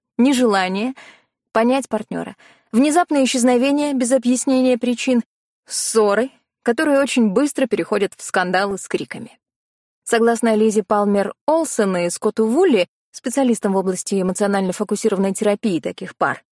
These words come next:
ссоры в высококонфликтных парах отличаются от ссор в низкоконфликтных тем, что, первое, интенсивность конфликта быстро возрастает, второе, высокоинтенсивные конфликты происходят чаще, и третье,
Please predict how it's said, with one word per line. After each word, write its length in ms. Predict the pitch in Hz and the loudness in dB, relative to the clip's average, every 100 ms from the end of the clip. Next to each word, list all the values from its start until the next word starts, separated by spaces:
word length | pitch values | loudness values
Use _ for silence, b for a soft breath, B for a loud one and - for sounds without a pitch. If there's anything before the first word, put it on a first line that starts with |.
| _ _ _ _ | _ _ _ _
ссоры 540 | - - 330 320 285 | -10 -4 0 2 2
в 100 | 226 | 0
высококонфликтных 960 | 202 233 247 262 247 233 247 - 247 233 | -2 -4 -4 -2 -2 0 -2 0 -2 -2
парах 360 | - 349 269 - _ _ _ | 0 0 -2 -6 _ _ _
отличаются 760 | - 226 226 - 233 170 - 147 | -4 0 0 0 0 -2 -6 -10
от 140 | - | -10
ссор 360 | - 190 175 170 | -8 -2 -2 -2
в 120 | 185 | -6
низкоконфликтных 960 | 180 170 247 311 302 349 359 - 359 - | -6 -4 -4 -4 -2 -2 -2 -4 -6 -6
тем, 240 | 277 302 | -2 -2
что, 420 | - - 226 220 196 _ _ _ | -2 0 2 2 -2 _ _ _
первое, 420 | - 196 139 156 - B B _ | -2 0 -2 -12 -18 B B _
интенсивность 760 | 247 247 254 - 180 170 - - | 0 2 2 0 -2 -2 -6 -6
конфликта 540 | 214 214 339 - 180 | -4 0 0 0 -4
быстро 380 | 170 170 - 165 | -6 -6 -6 -6
возрастает, 640 | 175 170 175 - 170 - _ _ _ | -4 -2 -4 -6 -12 -12 _ _ _
второе, 520 | - 226 196 - 202 - _ | -2 0 0 -4 -8 -20 _
высокоинтенсивные 960 | 220 240 233 247 233 254 233 262 233 233 | -2 0 2 2 2 2 0 2 2 2
конфликты 600 | 240 247 214 175 - 165 _ _ - | 0 -2 -2 -2 -2 -2 _ _ -6
происходят 560 | 196 190 - 185 175 - | -2 -2 -2 -2 -2 -4
чаще, 520 | - 247 320 - 370 | -2 0 0 0 -2
и 280 | - 220 220 | 0 0 0
третье, 500 | - 262 320 359 | 0 -2 0 -2